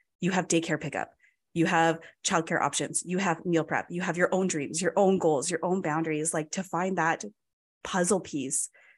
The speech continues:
you have to know what that looks like, every single ridge and corner. And you are so good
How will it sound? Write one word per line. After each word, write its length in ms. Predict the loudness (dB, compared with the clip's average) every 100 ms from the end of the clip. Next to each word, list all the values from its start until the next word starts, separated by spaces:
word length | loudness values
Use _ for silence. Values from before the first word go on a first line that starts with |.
| _
you 80 | 2
have 80 | 4
to 80 | 4
know 180 | 6 6
what 140 | 4
that 120 | 2
looks 200 | 2 2
like, 260 | 0 -2 0
every 240 | 2 4 4
single 300 | 4 2 0
ridge 220 | 0 0
and 100 | -2
corner. 400 | -2 -4 -4 -4
And 180 | -4 -4 -6 -8
you 280 | -4 0
are 100 | 0
so 500 | -2 -4 -2 0 0
good 320 | 0 0 0